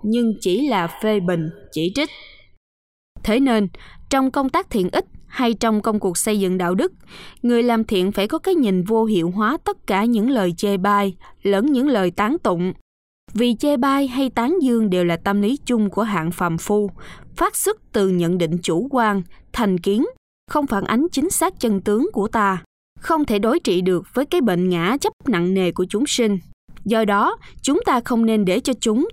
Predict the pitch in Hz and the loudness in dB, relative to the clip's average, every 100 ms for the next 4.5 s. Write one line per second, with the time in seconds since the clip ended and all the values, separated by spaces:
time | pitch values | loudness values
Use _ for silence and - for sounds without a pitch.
0 | - 339 - 196 185 185 175 185 277 277 | -2 -2 0 0 2 0 0 0 0 0
1 | 214 190 - - - - - - - - | 0 0 -6 -18 -20 -20 -20 -20 -10 -2
2 | 233 214 226 277 208 175 359 - - - | 0 2 2 2 2 2 0 -4 -20 -12
3 | - 339 494 311 285 - 202 185 170 185 | -2 0 0 0 0 0 0 2 0 0
4 | 254 247 220 185 170 | 0 0 2 0 -2